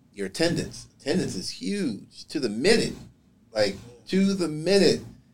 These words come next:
now with, with, uh, tardy reports, absent reports. And if you don't have a certain percentage of days or have too much tardy time, you're done for that year. You know, you, you, you,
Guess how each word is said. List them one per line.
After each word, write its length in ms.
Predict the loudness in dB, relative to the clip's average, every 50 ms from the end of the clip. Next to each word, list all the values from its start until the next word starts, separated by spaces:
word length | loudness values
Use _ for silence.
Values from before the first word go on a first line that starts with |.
| _ _ _ _ -8
now 340 | -2 2 4 6 6 6 4
with, 220 | 4 2 -2 -2 -4
with, 320 | -2 -2 -4 -4 -6 -16 -12 -8
uh, 340 | -6 -6 -4 -4 -6 -6 -8 -10 _ _ _ _ _ -10
tardy 360 | 0 6 6 6 6 6 2 -2
reports, 480 | -4 -6 -8 -4 -2 0 0 0 -2 -2
absent 320 | -2 -2 -2 -2 -4 -10 -10
reports. 280 | -4 -4 -4 -4 -4 _ -20 _ _ _ _ -10
And 100 | -4 -4
if 120 | -4 -2 -2
you 140 | -6 -4
don't 320 | 4 4 6 6 6 4 4
have 220 | 2 0 0 0
a 80 | -2 -4
certain 600 | -4 2 2 2 2 2 0 -6 -6 -6 -8 -12 -14
percentage 720 | -16 -12 -8 -2 0 2 2 2 0 -2 -4 -8 -10 -12 -14 _ _ _ _ _ _ _ -18
of 140 | -16 -10 0
days 640 | 4 6 8 8 6 4 2 0 -4 -6 -8 -14 -18 _ _ _ _ _ _ _ _ _ _ _ _ _ _
or 240 | -4 -2 0 0 -2 -2 -2
have 180 | -2 -4 -4 -2
too 160 | -4 -4 -2
much 300 | 0 0 0 0 -4 -8 -10 -16 -20 -20 _ _
tardy 300 | -2 0 0 0 0 -2
time, 460 | 0 0 0 0 0 -2 -4 -6 -10 -14 -20 -20 _ _ _ _ _ _ _ _ _ _ _ _ _ _ -12
you're 120 | -8 0
done 260 | 4 4 4 4 2
for 60 | 2
that 160 | 0 -2 -2 -2
year. 200 | -8 -12 -12 -10
You 100 | -10 -8
know, 80 | -8
you, 120 | -6 -6 -6 -6
you, 240 | -8 -8 -8 -12 -12 _ _ _ _
you, 100 | -18